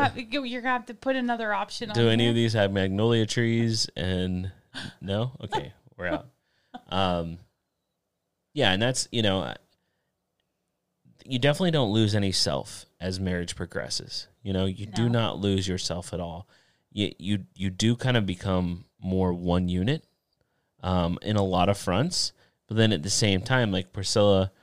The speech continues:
Speaker 2: will go, you know, oftentimes you'll, she'll be in the living room, like, once Abby goes to bed, and I'll be in here or something. And we do have that time away from each other doing things that we are individually interested in.
Speaker 1: Right.
Speaker 2: Um, we still have those times, and,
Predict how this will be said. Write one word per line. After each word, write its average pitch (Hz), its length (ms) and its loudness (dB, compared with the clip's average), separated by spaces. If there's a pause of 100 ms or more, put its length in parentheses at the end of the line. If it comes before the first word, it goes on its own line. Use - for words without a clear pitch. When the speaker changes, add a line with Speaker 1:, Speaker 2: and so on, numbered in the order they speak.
(240)
Speaker 2:
will 98 120 -4
go, 92 540 0 (180)
you 107 100 -2
know, 90 100 2
oftentimes 92 520 -4
you'll, 101 220 -2
she'll 110 180 -6
be 104 120 -4
in 92 60 -4
the 90 60 -6
living 104 280 -2
room, 92 240 -4
like, 90 200 -8
once 90 180 -2
Abby 101 240 0
goes 92 200 -2
to 95 80 -8
bed, 90 320 -6 (520)
and 95 100 -4
I'll 90 140 4
be 92 180 -2
in 90 80 -4
here 120 300 -2
or 95 60 -2
something. 90 380 -6
And 87 140 -4
we 113 100 -2
do 135 220 -2
have 117 220 0
that 95 200 -2
time 101 460 -4 (100)
away 95 320 -2
from 107 160 -10
each 92 180 -12
other 92 300 -12 (380)
doing 107 240 4
things 104 240 -2
that 87 120 2
we 107 200 0
are 95 120 4
individually 95 720 -2
interested - 540 -4
in. - 160 -12 (240)
Speaker 1:
Right. 190 240 -12 (180)
Speaker 2:
Um, 98 240 2
we 107 80 2
still 127 260 2
have 113 260 4
those 92 220 0
times, 90 540 -6
and, 92 400 -8